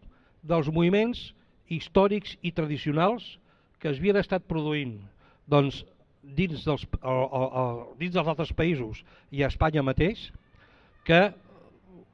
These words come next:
no deixaven de ser moviments impulsats i organitzats per sindicats o per partits. És algo diferent.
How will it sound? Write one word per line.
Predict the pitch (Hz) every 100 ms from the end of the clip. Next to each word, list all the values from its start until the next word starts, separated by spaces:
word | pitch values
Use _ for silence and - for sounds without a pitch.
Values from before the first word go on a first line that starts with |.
| _ 156
no | 147 143 143 151 180
deixaven | 170 175 165
de | 156
ser | - 196
moviments | 185 156 147 185 208 220 - 151
impulsats | 143 - 135 - 185 185 180 - - - _ _
i | 143
organitzats | 143 139 131 - 180 185 -
per | 127
sindicats | - 135 127 175 175 175 170
o |
per | 151 139
partits. | 139 135 113 - - - _ _ _ _ -
És | 196 - - _ _ _ _
algo | - 220 226
diferent. | 226 - 170 123